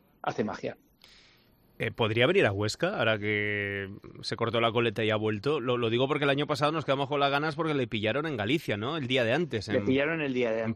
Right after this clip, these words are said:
Speaker 2: Pontevedra,
Speaker 1: sí, nos
Speaker 2: creo
Speaker 1: quedamos
Speaker 2: que
Speaker 1: con
Speaker 2: fue.
Speaker 1: la miel en los labios. Eh, puede ser que venga, pero no es el plan que él tiene. Este año pretende torear solamente en plazas grandes y carteles muy, muy remarcados.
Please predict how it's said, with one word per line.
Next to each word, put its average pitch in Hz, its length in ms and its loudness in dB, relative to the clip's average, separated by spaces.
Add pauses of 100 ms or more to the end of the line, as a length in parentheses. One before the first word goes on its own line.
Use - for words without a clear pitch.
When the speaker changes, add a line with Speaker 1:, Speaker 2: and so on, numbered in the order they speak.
Speaker 2:
Pontevedra, 123 440 0
Speaker 1:
sí, 117 60 0
nos 117 60 2
Speaker 2:
creo - 0 -
Speaker 1:
quedamos 127 140 -2
Speaker 2:
que 104 40 -4
Speaker 1:
con 143 120 -2
Speaker 2:
fue. 131 80 2
Speaker 1:
la 127 60 0
miel 123 220 0
en 120 140 0
los 110 80 -2
labios. 113 340 -2 (500)
Eh, 135 440 0 (280)
puede 185 280 4
ser 180 260 0
que 156 100 4
venga, 143 360 0 (200)
pero 147 220 4
no 143 320 0
es 147 260 0
el 143 140 -2
plan 131 260 0
que 120 60 0
él 104 100 0
tiene. 110 300 -4 (420)
Este 156 280 2
año 160 440 2
pretende 143 380 2
torear 135 300 4
solamente 120 360 0
en 117 80 2
plazas 143 400 -2
grandes 175 500 0 (220)
y 131 140 0
carteles 135 520 0
muy, 131 300 4
muy 123 220 4
remarcados. - 760 -4